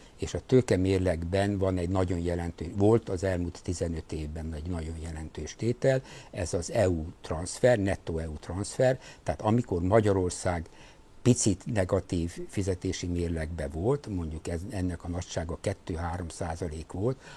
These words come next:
akkor azt az E U-ból bejövő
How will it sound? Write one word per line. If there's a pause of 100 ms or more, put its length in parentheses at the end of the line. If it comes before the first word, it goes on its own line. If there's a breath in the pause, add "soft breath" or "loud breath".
akkor
azt
az
E
U-ból
bejövő